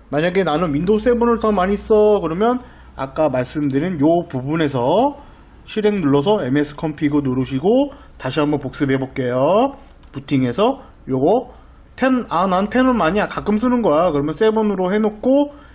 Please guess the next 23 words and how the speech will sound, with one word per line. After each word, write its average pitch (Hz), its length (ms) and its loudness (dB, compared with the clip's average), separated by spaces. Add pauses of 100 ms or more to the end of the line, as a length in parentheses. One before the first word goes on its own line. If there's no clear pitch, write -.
(140)
기본값으로 175 560 0
설정하고 202 640 0
제한시간 156 680 0 (320)
요거 143 140 -2
바꾸시고 147 600 -2 (260)
적용 143 480 0
확인 247 400 2 (380)
누르시면 139 500 -2
된다라는 123 520 -4
거 170 360 0 (260)
참고하시면 196 680 -2
될 135 160 -2
것 160 100 0
같습니다. 143 720 0 (280)
자, 226 340 -2 (240)
그러면 185 320 -4
요렇게 151 260 0
해서 180 360 2
영상은 190 640 0 (260)
마치도록 165 640 -2
하기 208 200 -2
전에 170 600 2 (500)
항상 185 460 0